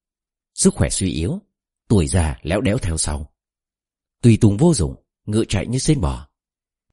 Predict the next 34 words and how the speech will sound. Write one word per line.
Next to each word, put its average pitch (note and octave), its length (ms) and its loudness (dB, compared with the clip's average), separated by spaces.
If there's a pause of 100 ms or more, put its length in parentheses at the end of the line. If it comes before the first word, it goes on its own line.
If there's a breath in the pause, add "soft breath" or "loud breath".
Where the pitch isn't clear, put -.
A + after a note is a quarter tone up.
(160)
Vậy F2+ 220 -2
mau A2 160 0
mau G2 380 -4 (180)
lên C3+ 180 2
xe E3 140 0
bỉ E2 220 -6
phu, F2 360 -2 (480)
lão G2+ 180 -2
công G#2+ 240 -4
sẽ B2+ 120 0
thấy C#3+ 180 0
ngựa F#2+ 340 -4
dòng E2+ 360 -6
George A2+ 220 0 (180)
thế C#3+ 120 0
nào. C#2+ 300 -6 (800)
Khả - 180 -6
năng A2+ 180 0
siêu E3 200 0
việt, D#2+ 220 -6 (480)
lao G2+ 200 0
vó F#2 180 0
lên A2 180 2
xuống F2 240 -4
khắp - 160 -4
cánh D3 180 -2
đồng, D#2 240 -4 (480)
rượt A2 220 2
đuổi G2+ 200 2
quân D#3+ 140 0
thù D2 320 -4
hay F2 140 -6
rút E2 220 -4
lui." D#2 260 -6